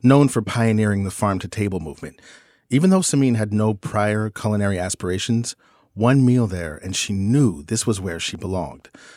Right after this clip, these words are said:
So she got a job bussing tables and eventually worked her way into the kitchen as a chef. She's gone on to cook in other restaurants in California and Italy, but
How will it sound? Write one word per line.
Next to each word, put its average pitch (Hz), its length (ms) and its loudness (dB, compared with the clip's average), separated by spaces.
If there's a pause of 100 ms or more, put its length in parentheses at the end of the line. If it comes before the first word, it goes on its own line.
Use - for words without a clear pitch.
(280)
So - 120 -2
she 110 140 0
got 110 120 4
a 127 60 0
job 120 260 2
bussing 120 300 0
tables 95 500 -4
and 101 120 -6
eventually 101 520 -2 (120)
worked 101 260 0
her 104 100 0
way 92 380 -2
into 104 180 -4
the 92 80 -8
kitchen 87 440 -6
as 76 100 -10
a 87 60 -8
chef. - 420 -4 (800)
She's 175 160 4
gone 160 220 4
on 143 140 2
to 131 100 0
cook 123 180 -2
in 104 80 -2
other 110 180 2
restaurants 104 540 0
in 104 60 -4
California 98 760 -2
and 120 240 2
Italy, 87 380 -2 (360)
but 117 200 2